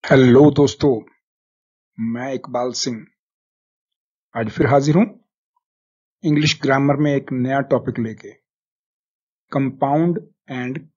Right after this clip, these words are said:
कॉम्प्लेक्स सेंटेंसेस। तो आइए इनको समझने की कोशिश करते हैं।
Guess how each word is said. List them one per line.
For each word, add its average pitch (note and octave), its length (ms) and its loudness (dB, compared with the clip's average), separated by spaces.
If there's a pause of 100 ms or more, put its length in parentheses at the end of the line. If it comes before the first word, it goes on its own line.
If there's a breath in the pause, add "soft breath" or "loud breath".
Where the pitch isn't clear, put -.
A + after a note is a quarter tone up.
(240)
कॉम्प्लेक्स C3+ 480 -2
सेंटेंसेस। A#2 1000 -10 (1800)
तो - 160 -18
आइए G3 500 4 (580)
इनको D#3 320 -4
समझने B2+ 400 -4
की G#3+ 140 -10
कोशिश B2+ 400 -8
करते - 320 -12
हैं। - 240 -16